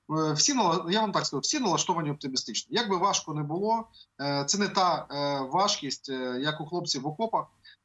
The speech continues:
е, це не та важкість, які, е, як у хлопців, які знаходяться під обстрілами. Тому, е, ми якось, е, переживемо. Головне, щоб, е, Збройні Сили робили свою роботу, а ми їм допомагали в цьому.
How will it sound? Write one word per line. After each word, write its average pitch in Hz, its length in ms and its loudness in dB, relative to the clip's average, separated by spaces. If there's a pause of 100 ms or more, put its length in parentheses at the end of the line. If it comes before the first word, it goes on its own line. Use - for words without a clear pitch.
е, 139 220 2
це 165 220 2
не 160 300 2
та 180 160 2
важкість, 165 540 0
які, 147 280 -4
е, 147 380 -2
як 151 160 -2
у 151 40 -6
хлопців, 147 320 -2
які 143 140 -4
знаходяться 147 460 0
під 180 140 -4
обстрілами. 156 500 2 (320)
Тому, 170 400 0 (200)
е, 143 460 2
ми 220 220 4
якось, 147 480 0
е, 139 180 -2
переживемо. 131 580 -4
Головне, 190 340 0
щоб, 147 220 0 (100)
е, 139 160 0
Збройні 160 360 0
Сили 147 500 0
робили 139 420 0
свою 185 300 0
роботу, 135 440 -4 (260)
а 131 80 -6
ми 156 200 0
їм 131 200 0
допомагали 110 520 -6
в - 60 -18
цьому. - 180 -6